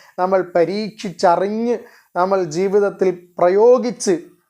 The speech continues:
തീർച്ചയായിട്ടും പരിശുദ്ധമായ ഖുർആൻ ഒരു ദുആ ചെയ്ത് അല്ലാഹു സ്വീകരിക്കുമല്ലോ. പ്രയോഗിച്ച് തീർച്ചയായും അത് നമ്മുടെ ജീവിതത്തിൽ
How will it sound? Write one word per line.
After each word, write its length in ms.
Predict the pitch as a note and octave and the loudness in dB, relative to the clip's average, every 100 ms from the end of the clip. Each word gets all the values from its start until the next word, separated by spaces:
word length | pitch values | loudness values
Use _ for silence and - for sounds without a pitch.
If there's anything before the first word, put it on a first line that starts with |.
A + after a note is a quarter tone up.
| _ G3+ | _ 0
തീർച്ചയായിട്ടും 680 | A#3+ - B3+ A3+ G#3+ G#3+ G3+ | 2 2 2 4 4 2 0
പരിശുദ്ധമായ 600 | F3+ G#3+ F#3+ G#3 G3+ F#3+ | 0 -2 0 0 0 0
ഖുർആൻ 440 | F#3 F#3+ G3 G3+ | -2 0 0 0
ഒരു 120 | G3 | -4
ദുആ 280 | F3+ F3 F#3 | -2 0 0
ചെയ്ത് 180 | F3+ F3+ | 0 0
അല്ലാഹു 220 | F3 F3 | 0 -2
സ്വീകരിക്കുമല്ലോ. 680 | E3+ E3 E3 D#3 D#3 D3 D3+ - | -2 -4 -4 -4 -6 -8 -10 -4
പ്രയോഗിച്ച് 760 | E3+ F3 G#3+ A3+ A3+ - B3+ - - - _ - | -2 2 2 2 0 -4 -4 -6 -10 -20 _ -2
തീർച്ചയായും 720 | A#3+ A3+ G3+ A#3+ G#3 G#3 G3+ | 0 0 0 2 4 2 0
അത് 120 | G3 | -2
നമ്മുടെ 340 | G3 G3 F#3 D3 | -2 0 -2 -2
ജീവിതത്തിൽ 840 | F#3 G#3+ G3 G3+ G3 G3 E3 | -4 -2 0 0 0 -2 -2